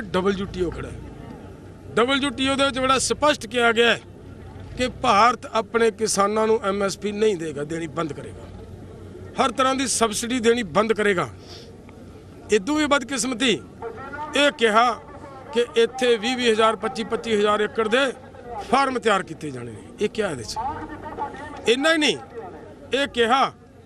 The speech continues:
ਕਿ ਕਿਸਾਨ ਦਾ ਉਤਪਾਦ ਆ, ਜਿਹੜਾ ਕਿਸਾਨ ਜਿਹੜੀਆਂ ਫਸਲਾਂ ਪੈਦਾ ਕਰਦਾ ਹੈ, ਇਹ ਵਿਕ ਨਾ ਸਕਣ, ਇਹਦੇ ਲਈ ਉਹਦੀ ਸ਼ਰਤ ਰੱਖੀ ਗਈ ਕਿ ਭਾਰਤ ਕੋਲੇ ਭਾਵੇਂ ਆਪਣਾ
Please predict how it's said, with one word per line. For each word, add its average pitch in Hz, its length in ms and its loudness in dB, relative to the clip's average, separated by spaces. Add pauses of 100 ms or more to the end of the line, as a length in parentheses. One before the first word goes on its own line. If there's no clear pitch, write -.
(160)
ਕਿ 262 120 2
ਕਿਸਾਨ 240 600 2
ਦਾ 269 140 4
ਉਤਪਾਦ 262 600 2
ਆ, 254 80 0
ਜਿਹੜਾ 247 220 -2
ਕਿਸਾਨ 226 440 0
ਜਿਹੜੀਆਂ 254 200 -2
ਫਸਲਾਂ 208 360 0
ਪੈਦਾ 233 320 4
ਕਰਦਾ 208 280 0
ਹੈ, 123 80 -8 (760)
ਇਹ 262 140 0
ਵਿਕ 233 260 2
ਨਾ 285 160 4
ਸਕਣ, 240 360 0 (680)
ਇਹਦੇ 226 200 0
ਲਈ 247 120 -2
ਉਹਦੀ 226 160 -4
ਸ਼ਰਤ 254 380 2
ਰੱਖੀ 247 320 0
ਗਈ 254 240 4 (680)
ਕਿ 247 100 0
ਭਾਰਤ 226 520 2
ਕੋਲੇ 240 320 0
ਭਾਵੇਂ 220 460 2 (1040)
ਆਪਣਾ 254 400 -2